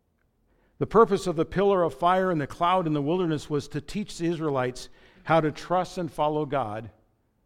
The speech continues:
into the promised land, and then once they got in the promised land, to learn how to continue to be aware of his presence without the need for the pillar of fire and without the need for the cloud.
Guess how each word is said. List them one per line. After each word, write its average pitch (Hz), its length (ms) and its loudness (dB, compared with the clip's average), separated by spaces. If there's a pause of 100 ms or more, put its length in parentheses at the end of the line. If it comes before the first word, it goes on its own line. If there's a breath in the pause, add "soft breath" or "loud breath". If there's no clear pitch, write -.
(380)
into 160 280 0
the 151 80 -2
promised 156 440 -2
land, 110 360 -6 (440 soft breath)
and 135 180 0
then 139 220 0
once 165 240 0
they 160 100 -2
got 139 220 0
in 135 80 -2
the 127 80 -4
promised 160 460 -4
land, 113 320 -6 (340 soft breath)
to 123 80 -6
learn 139 360 -2
how 131 160 -4
to 131 80 -4
continue 185 600 -4
to 147 100 -8
be 139 140 -6
aware 135 340 -2
of 139 100 -8
his 131 160 -8
presence 120 600 -4 (560 soft breath)
without 135 420 0
the 233 100 -2
need 175 320 -2
for - 80 -10
the 139 100 -8
pillar 143 320 -4
of 127 80 -8
fire 104 420 -8 (840)
and 135 160 -4
without 139 320 0
the 151 80 -4
need 131 240 -4
for 139 100 -10
the 131 100 -6
cloud. 127 420 -8